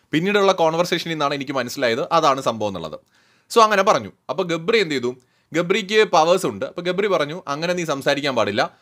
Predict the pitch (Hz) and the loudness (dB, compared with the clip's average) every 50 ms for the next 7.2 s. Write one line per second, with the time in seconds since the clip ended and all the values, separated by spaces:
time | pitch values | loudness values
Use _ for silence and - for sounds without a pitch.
0 | _ _ - 151 170 196 185 - 175 151 - - 214 180 147 131 - 175 - - | _ _ 2 2 2 2 0 -4 -4 -4 -2 2 2 2 2 2 -2 -4 -4 -4
1 | 143 160 175 165 151 139 135 139 160 165 165 139 127 123 120 120 107 101 160 170 | -4 -4 -2 0 0 0 0 0 -4 -4 -2 -2 0 0 0 0 -2 -2 -4 -6
2 | 196 202 208 190 165 151 143 139 - 196 185 202 226 226 208 180 160 160 143 113 | -4 -2 -2 0 2 2 2 2 2 2 2 2 2 2 2 2 0 -2 -2 0
3 | 120 113 101 92 85 82 80 80 _ _ _ _ _ _ _ - 175 180 214 196 | 0 0 0 0 -2 -4 -6 -12 _ _ _ _ _ _ _ -6 0 2 4 4
4 | 185 196 202 247 233 180 175 190 - - 139 143 160 175 165 170 175 175 151 143 | 2 0 -4 -4 0 0 0 0 -2 -4 -2 0 0 0 0 -2 -4 -4 -4 -2
5 | 151 156 165 156 160 160 160 156 147 98 95 - - _ _ _ _ - 147 170 | -2 -4 -4 -2 -4 -4 -4 -4 -4 -4 -4 -6 -8 _ _ _ _ -8 -6 -4
6 | 175 226 220 202 180 165 165 165 160 185 180 147 147 143 139 123 139 147 151 139 | -2 -2 0 0 2 2 4 4 2 2 2 -2 -4 -4 -4 -2 -4 -4 -4 -4
7 | 135 131 139 143 | -2 0 0 0